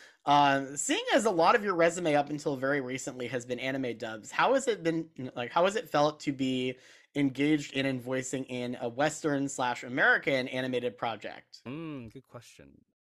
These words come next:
Speaker 2: Um, you know what's funny is that I, um, got into dubbing on accident. <laughs>
Speaker 1: <laughs>
Speaker 2: So I trained, when I got into via, when I got into voiceover, I,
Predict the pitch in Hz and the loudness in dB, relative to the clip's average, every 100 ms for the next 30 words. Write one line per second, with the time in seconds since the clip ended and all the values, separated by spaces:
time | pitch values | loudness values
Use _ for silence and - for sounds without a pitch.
0 | - 127 139 139 139 127 147 226 - 165 | -10 -6 -4 -4 -4 -8 -10 -10 -8 -10
1 | 220 247 117 117 104 117 107 - - 107 | -8 -10 -12 -14 -10 -10 -10 -14 -14 -10
2 | 123 131 131 135 131 131 127 123 _ _ | -8 -8 -6 -6 -8 -8 -12 -14 _ _
3 | _ _ _ _ _ _ _ 107 117 117 | _ _ _ _ _ _ _ -12 -8 -8
4 | 113 110 95 - _ _ _ _ - 117 | -8 -10 -16 -20 _ _ _ _ -10 -8
5 | 131 127 120 110 113 120 95 87 95 - | -8 -10 -12 -10 -8 -8 -12 -12 -16 -16
6 | 151 160 277 - - _ 269 339 - - | -16 -8 -6 -8 -16 _ -4 -4 -10 -2
7 | 208 - 226 370 - 349 - 294 180 - | 0 2 4 4 2 0 0 -4 -4 -8
8 | 165 147 151 220 - 196 185 175 160 143 | -4 0 2 2 0 2 2 2 -4 -4
9 | 165 190 214 202 165 135 127 123 127 147 | -4 -2 -2 -2 -6 -4 -4 -4 -6 -6
10 | 180 180 175 139 120 113 110 101 101 95 | -4 -4 -4 -8 -8 -8 -8 -10 -10 -12
11 | - 107 107 107 107 107 107 107 107 104 | -10 -8 -8 -8 -10 -10 -12 -12 -14 -14
12 | 104 | -16